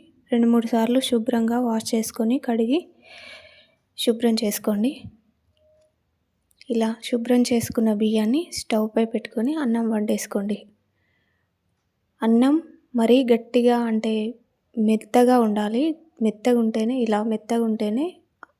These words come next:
దద్దోజనం అనేది చాలా పర్ఫెక్ట్‌గా, చాలా స్మూత్‌గా, టెక్స్చర్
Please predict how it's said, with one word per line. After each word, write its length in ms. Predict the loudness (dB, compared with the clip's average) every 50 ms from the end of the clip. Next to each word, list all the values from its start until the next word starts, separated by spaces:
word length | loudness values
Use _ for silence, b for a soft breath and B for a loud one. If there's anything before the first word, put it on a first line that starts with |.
| -6
దద్దోజనం 680 | -2 0 0 2 2 2 2 2 2 0 0 0 0 -2
అనేది 320 | -2 -2 -4 -4 -4 -6 -6
చాలా 340 | -2 -2 0 0 0 -2 -2
పర్ఫెక్ట్‌గా, 680 | -4 -2 -4 -4 -4 -4 -8 -8 -6 -4 -4 -2 -2 -2
చాలా 360 | -4 -4 -4 -2 -2 -2 -2 -4
స్మూత్‌గా, 640 | -6 -8 -6 -2 -2 0 0 -2 -2 -2 -2 -2 -4 -6 -10 B B B B B B B B 0
టెక్స్చర్ 440 | 0 0 0 -2 -4 -4 -4 -4